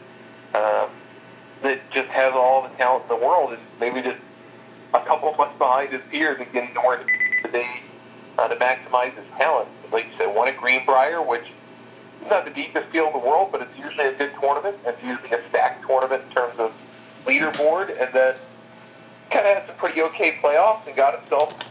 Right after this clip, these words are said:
into this position because he, he squeaked in. Nothing wrong with that. Took advantage of the opportunity and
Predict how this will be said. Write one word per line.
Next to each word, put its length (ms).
into 180
this 240
position 480
because 360
he, 280
he 80
squeaked 320
in. 200
Nothing 260
wrong 220
with 80
that. 220
Took 100
advantage 300
of 80
the 120
opportunity 720
and 140